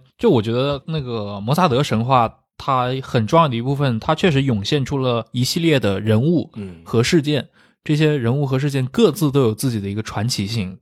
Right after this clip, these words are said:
Speaker 1: 包括后面我们可能也会讲到，到七六年著名的那个恩德培机场的这个人质营救事件，
Speaker 2: 人质营救事件。
Speaker 1: 对，这其实我小时候第一次接触到有莫萨德这个组织，就是，就我反复讲过这个故事，就是我小学时候参加了一次那个军事夏令营，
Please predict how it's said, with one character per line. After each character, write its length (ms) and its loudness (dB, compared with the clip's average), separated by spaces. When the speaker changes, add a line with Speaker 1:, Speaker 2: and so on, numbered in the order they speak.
Speaker 1:
包 120 2
括 360 0
后 180 0
面 180 2
我 60 -2
们 80 -6
可 60 -14
能 100 0
也 80 0
会 100 -6
讲 220 -4
到， 80 -2
到 140 -2
七 160 -2
六 120 2
年 200 0
著 180 4
名 160 4
的 80 0
那 180 -2
个 280 -8
恩 120 2
德 80 4
培 180 0
机 140 2
场 220 0
的 100 -6
这 100 -8
个 160 -2
人 160 2
质 120 4
营 120 2
救 160 4
事 140 -4
件， 100 0
Speaker 2:
人 140 0
质 60 -2
营 80 -6
救 100 -8
事 60 -14
件。 60 -14
Speaker 1:
对， 20 -
这 40 8
其 140 4
实 80 4
我 320 2
小 220 2
时 120 -6
候 220 -6
第 180 -4
一 80 -2
次 200 -8
接 160 -2
触 100 -8
到 160 -2
有 100 -6
莫 160 -4
萨 180 2
德 120 -2
这 80 -8
个 80 -4
组 140 -14
织， 100 -8
就 100 -2
是， 220 -4
就 120 -8
我 120 2
反 220 4
复 60 0
讲 160 2
过 80 -4
这 40 -2
个 60 -6
故 140 -2
事， 120 -2
就 80 -2
是 60 0
我 100 -4
小 160 0
学 120 -4
时 80 -2
候 40 2
参 200 -4
加 100 2
了 100 -2
一 60 -2
次 140 -10
那 100 -4
个 140 -6
军 120 2
事 120 4
夏 160 2
令 120 0
营， 160 0